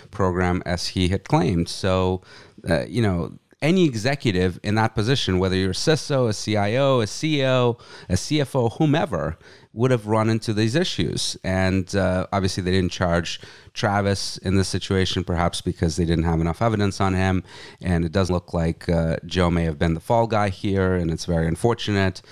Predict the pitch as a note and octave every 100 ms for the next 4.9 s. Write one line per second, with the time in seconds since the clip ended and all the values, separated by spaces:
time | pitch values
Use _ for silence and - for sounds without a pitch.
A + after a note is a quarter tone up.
0 | - - - F2 F2 F2 - F#2 F2 -
1 | - - C3+ A#2 G2 - D#3 D#3 D3 C#3
2 | C#3+ B2 A#2+ D3+ A#2 F#2+ E2+ E2 - F#2
3 | A2 A#2+ F2+ E2+ - - - - F2 F2
4 | F#2+ G2 G2 G#2 A2 A2+ F2+ D#2+ D2